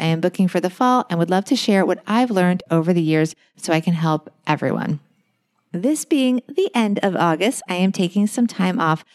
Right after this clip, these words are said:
but I am also doing some rewinding. For example, I am rereading Don't Split the Difference by Chris Voss. I also, by the way, watched his masterclass, which is excellent. So in the spirit of that, I am sharing a podcast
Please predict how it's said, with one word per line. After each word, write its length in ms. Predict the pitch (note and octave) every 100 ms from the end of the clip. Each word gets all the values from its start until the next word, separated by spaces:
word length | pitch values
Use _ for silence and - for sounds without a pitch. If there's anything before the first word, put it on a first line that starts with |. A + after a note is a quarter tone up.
| _ -
but 80 | A#3+
I 40 |
am 160 | C4 B3+
also 440 | B3+ E4 - F#4 C4+
doing 480 | D#4 G3 F#3 F#3+ -
some 380 | - G#3 F#3+ F#3 -
rewinding. 920 | G#3+ C4 C#4 C4+ C#4+ D4+ A#3 E3 D#3+
For 100 | G#3
example, 460 | F#3+ A3+ G#3 F#3+ -
I 120 | F#3+
am 200 | F#3+ F#3+ - - -
rereading 920 | F3+ G#3+ - F#3 A3+ D4 G3 F#3 A3+ - - _ -
Don't 180 | E3
Split 300 | F3+ - A#3+
the 80 | B3
Difference 420 | F#3 D#3+ F#3+ G3+
by 220 | - F#3 F#3
Chris 400 | - D3+ - -
Voss. 520 | - A#3 - - - - -
I 160 | F#3 -
also, 360 | C#4 D4+ G#3+
by 160 | F#3 F3
the 80 | E3+
way, 200 | E3 E3+ - - -
watched 300 | F#3 - -
his 180 | G3+
masterclass, 680 | G3 E3+ D#3+ F3+ - E3 E3 -
which 280 | E3 E3 -
is 240 | F3 E3 _
excellent. 480 | D#3 - - - G#3 - - -
So 200 | - A3+
in 180 | A3 A3+
the 100 | D#4
spirit 480 | - - F3+ F3 F3+
of 160 | F#3
that, 280 | E3+ D#3 E3+ E3
I 60 |
am 160 | E3 E3+
sharing 360 | - E3+ E3+
a 100 | E3
podcast 680 | D#3 - B3+ D4 - E3+ E3